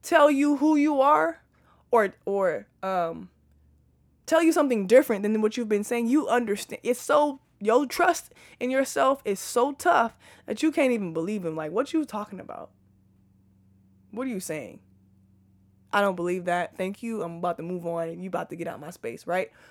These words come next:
So that you never waver from what and who you are, okay? And then that last C, y'all, is the confidence. Again, it's outwardly. It's something that we could actually observe. We can, we can see it in your walk. We can see it in your talk. We can see it in the work that you put out.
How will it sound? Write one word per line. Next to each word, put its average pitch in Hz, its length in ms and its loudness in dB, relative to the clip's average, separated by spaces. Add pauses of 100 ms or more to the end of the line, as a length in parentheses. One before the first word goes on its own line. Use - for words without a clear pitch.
(480)
So - 160 2
that 226 200 4
you 285 80 2
never 226 480 4
waver 196 540 -2
from 170 300 -8
what 202 280 0 (1500)
and 190 100 -4
who 220 160 -2
you 190 160 -2
are, - 220 -6 (500)
okay? 190 320 2
And 262 140 0
then 320 60 0
that 311 140 4
last 220 320 0
C, 247 220 -6
y'all, 233 160 2
is 254 80 -2
the 294 80 -6
confidence. 247 460 -6
Again, 202 320 -6 (440)
it's 202 200 -4
outwardly. 185 600 -2
It's 170 140 -10
something 226 220 -2
that 185 120 -4
we 202 80 -6
could 196 160 -4
actually 180 380 -6
observe. 190 640 -4 (340)
We 214 80 -8
can, 165 320 -8
we 208 140 -8
can 180 120 -8
see 247 280 -4
it 214 80 2
in 196 100 -6
your 170 140 -6
walk. 175 360 -4
We 214 60 -12
can 175 160 -14
see 226 140 -8
it 220 40 -4
in 208 80 -6
your 175 120 -6
talk. 180 320 -10
We 208 80 -10
can 165 120 -12
see 220 200 -10
it 202 40 -6
in 175 140 -8
the 160 80 -6
work 254 300 2
that 208 160 -10
you 208 80 -8
put 196 180 -8
out. - 240 -6